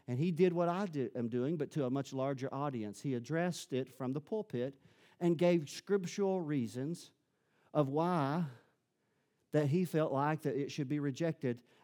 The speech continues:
as a city ordinance. Now, I don't have all the information about that particular debate that took place, other than the immediate response was from the clergy.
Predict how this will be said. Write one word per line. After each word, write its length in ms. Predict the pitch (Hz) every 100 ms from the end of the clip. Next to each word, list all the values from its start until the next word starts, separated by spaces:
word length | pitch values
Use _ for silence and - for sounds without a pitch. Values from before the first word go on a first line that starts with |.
| 131
as 180 | 131
a 40 | 123
city 320 | - 131 135
ordinance. 600 | 139 147 113 95 - - - _ _ -
Now, 160 | 180
I 20 | 208
don't 140 | 180
have 200 | 165 139
all 220 | - 139
the 160 | 131 135
information 560 | 131 123 123 131 -
about 320 | 131 110 127 127
that 160 | 120
particular 560 | 127 - 147 135 131 117
debate 380 | 113 101 123 127
that 120 | 123
took 200 | 131 117
place, 340 | 151 139 135 - - - -
other 400 | 165 190 214 202
than 580 | 165 175 185 110 101 127 - _ _ _ _ _ _ _ _ _ -
the 100 | 143
immediate 480 | 127 147 196 190 139
response 720 | 139 - - 160 151 139 -
was 200 | 135 127
from 440 | - 135 135 135 - _ _ _ _ -
the 60 |
clergy. 720 | - - 190 202 139 98 90